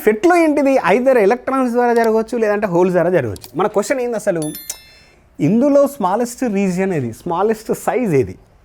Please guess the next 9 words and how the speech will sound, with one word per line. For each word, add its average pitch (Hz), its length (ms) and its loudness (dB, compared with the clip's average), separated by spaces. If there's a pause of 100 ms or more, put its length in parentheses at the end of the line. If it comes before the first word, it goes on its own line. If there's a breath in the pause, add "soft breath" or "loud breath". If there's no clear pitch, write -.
యాక్చువల్గా 269 380 0 (480)
ఈ 196 40 -2 (100)
బీజేటీలో 240 480 -2 (100)
త్రీ 208 160 2 (100)
రీజియన్స్ 208 460 0
ఉంటాయి, 185 240 -2 (420 soft breath)
త్రీ 202 140 2 (140)
లేయర్స్ 214 400 4
ఉంటాయి. 202 200 -4